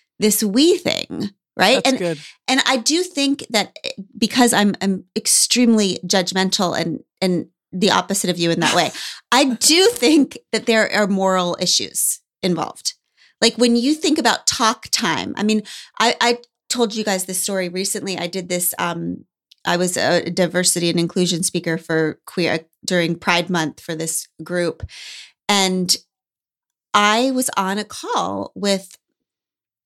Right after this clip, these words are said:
Speaker 1: twenty people, and three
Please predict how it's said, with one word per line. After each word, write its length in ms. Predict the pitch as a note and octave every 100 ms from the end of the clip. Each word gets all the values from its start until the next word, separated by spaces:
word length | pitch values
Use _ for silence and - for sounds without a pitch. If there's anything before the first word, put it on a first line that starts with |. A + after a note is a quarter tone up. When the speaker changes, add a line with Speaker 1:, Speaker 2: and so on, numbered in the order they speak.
| - - -
Speaker 1:
twenty 300 | - A3 A3+
people, 560 | A#3 A3 F#3 G#2+ G2 - _ _ _ _ - - _ _ -
and 560 | A#3 A3+ A3+ A3+ G#3+ - _ _ _ _ _ _ _ _ _ _ -
three 920 | - - - A#3 B3+ C4+ D4 D#4